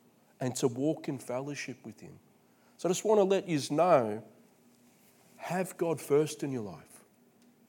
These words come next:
Don't let the idolatry of this world or the idolatry which is out there, even the false religions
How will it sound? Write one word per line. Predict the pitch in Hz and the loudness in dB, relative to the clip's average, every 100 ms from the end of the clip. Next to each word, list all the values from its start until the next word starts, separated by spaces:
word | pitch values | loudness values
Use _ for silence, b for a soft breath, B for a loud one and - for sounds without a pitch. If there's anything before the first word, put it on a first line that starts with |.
| - | 4
Don't | 160 185 147 | 6 6 2
let | 147 156 147 - - B B B B B B B | 6 6 4 -4 -14 B B B B B B B
the | 143 135 131 135 139 | 2 8 8 8 10
idolatry | 131 120 143 151 160 156 - 143 | 8 12 12 12 8 4 4 4
of | 123 | 4
this | 127 - 123 | 0 -2 2
world | 135 160 147 | 6 6 6
or | 123 | 4
the | 127 | 6
idolatry | 120 120 131 139 147 - 147 | 6 6 4 6 2 0 -4
which | 135 131 - | -2 -2 -4
is | 117 | -2
out | 123 135 - | 4 2 4
there, | 139 143 | 0 2
even | 143 135 | 2 0
the | 123 | -4
false | - 139 135 - | -4 -2 -2 -4
religions | 127 127 139 - 143 135 | -6 -4 -4 -2 -4 -4